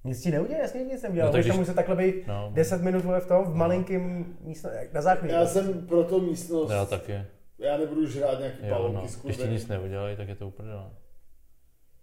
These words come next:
Speaker 1: Vy, který nedáte, vole, ledovou sprchu ani, vole, nevíte, jak dlouho je minuta, vole.
Speaker 2: Jo, říkáte,
Speaker 3: Já, ty
Speaker 2: když jsem ti
Speaker 3: vole,
Speaker 2: řekl, pojď
Speaker 3: jak
Speaker 2: ven
Speaker 3: ty
Speaker 2: do
Speaker 3: ta-
Speaker 2: studený vody, tak nejde, vole, protože bych byl venku v zimě.
Speaker 1: Jo, vole, protože nemám rád, pak to potom. Ehm.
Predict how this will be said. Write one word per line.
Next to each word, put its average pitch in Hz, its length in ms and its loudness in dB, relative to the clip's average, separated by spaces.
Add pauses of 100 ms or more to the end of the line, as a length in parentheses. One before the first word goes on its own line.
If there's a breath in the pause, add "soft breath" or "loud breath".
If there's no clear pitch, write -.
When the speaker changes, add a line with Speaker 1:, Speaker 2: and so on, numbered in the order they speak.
(160)
Speaker 1:
Vy, 165 240 6
který 175 240 4
nedáte, 165 560 4
vole, 160 220 4
ledovou 160 260 4
sprchu 160 300 0
ani, 151 160 4
vole, 147 160 4
nevíte, 143 240 -2
jak 147 80 -4 (100)
dlouho 160 480 2
je 165 80 4
minuta, 165 380 4
vole. 117 260 -4 (220 loud breath)
Speaker 2:
Jo, 117 200 6
říkáte, 175 440 8
Speaker 3:
Já, - 60 4
ty 180 220 6
Speaker 2:
když 175 140 8
jsem 160 120 8
ti 139 40 8
Speaker 3:
vole, 151 120 6
Speaker 2:
řekl, 147 200 4
pojď 170 140 8
Speaker 3:
jak 165 80 6
Speaker 2:
ven 143 140 6
Speaker 3:
ty - 60 4
Speaker 2:
do 160 100 6
Speaker 3:
ta- 180 80 12
Speaker 2:
studený 151 360 4
vody, 147 240 4
tak 147 200 4
nejde, 135 320 4
vole, 98 260 4
protože 170 420 2
bych 156 220 0
byl 170 140 6
venku 160 280 0
v 151 80 -4
zimě. 147 380 -4
Speaker 1:
Jo, 104 80 -6 (100)
vole, 101 180 -8
protože 117 160 -8
nemám 123 160 0
rád, 135 160 4
pak 143 200 0
to 113 100 -4
potom. 101 300 -10 (800 soft breath)
Ehm. 135 880 2